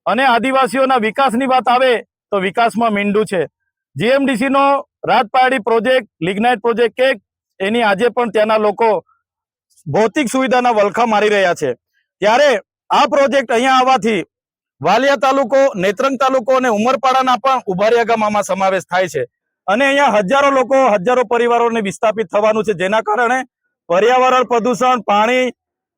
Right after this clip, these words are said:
ભૂગર્ભ જળ હોય, સપાટી જળ હોય, હવા પ્રદૂષણ, ધ્વનિ પ્રદૂષણ,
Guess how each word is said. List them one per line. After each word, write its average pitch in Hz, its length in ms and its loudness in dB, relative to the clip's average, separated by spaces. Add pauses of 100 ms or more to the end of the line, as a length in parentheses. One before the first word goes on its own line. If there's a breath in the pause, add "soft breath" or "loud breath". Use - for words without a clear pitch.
(160)
ભૂગર્ભ 190 540 -2
જળ 247 240 2
હોય, 247 320 2
સપાટી 240 460 -2
જળ 254 220 2
હોય, 247 340 2
હવા 208 260 2
પ્રદૂષણ, 247 560 -2
ધ્વનિ 208 260 0
પ્રદૂષણ, 247 580 -4